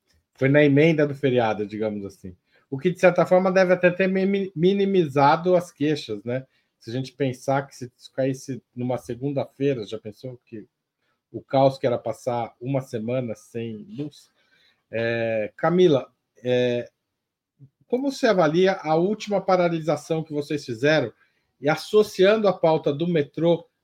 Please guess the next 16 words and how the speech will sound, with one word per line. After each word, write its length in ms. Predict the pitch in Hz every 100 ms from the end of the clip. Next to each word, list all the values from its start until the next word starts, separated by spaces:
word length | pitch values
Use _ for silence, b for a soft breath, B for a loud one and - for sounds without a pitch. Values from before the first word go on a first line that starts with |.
| -
à 160 | 190
da 160 | 185 170
Sabesp? 640 | - 143 123 113 - 123 -
Qual 200 | 202 214
foi 180 | 214 202
a 60 |
importância 800 | 202 196 175 - 180 202 196 180
de 140 | 151 143
fazer 380 | 147 135 123
isso 360 | 123 175 180 175 - _ _ _ _
e 380 | 143 175 185 190
qual 220 | - 190 214
o 40 |
resultado 800 | 208 196 190 185 - 190 185 160
dessa 260 | 151 143
paralisação? 840 | 139 139 131 123 120 113 - 98 87